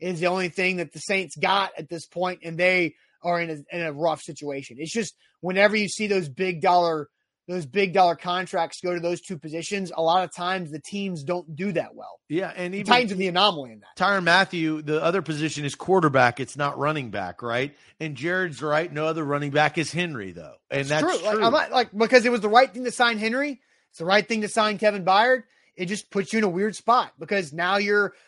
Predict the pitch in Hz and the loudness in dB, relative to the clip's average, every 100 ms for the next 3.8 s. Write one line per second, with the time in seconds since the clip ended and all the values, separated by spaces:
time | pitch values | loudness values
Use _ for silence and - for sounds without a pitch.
0 | _ - 190 202 196 226 190 185 196 240 | _ -6 -2 -2 0 0 2 6 8 6
1 | - _ _ _ 175 190 190 226 214 214 | 4 _ _ _ -8 -6 -4 -4 -2 4
2 | 254 247 277 320 170 - - 156 185 190 | 4 6 2 0 -4 -10 -12 -4 -2 -2
3 | 160 _ _ _ - 156 185 | -6 _ _ _ -10 -6 -4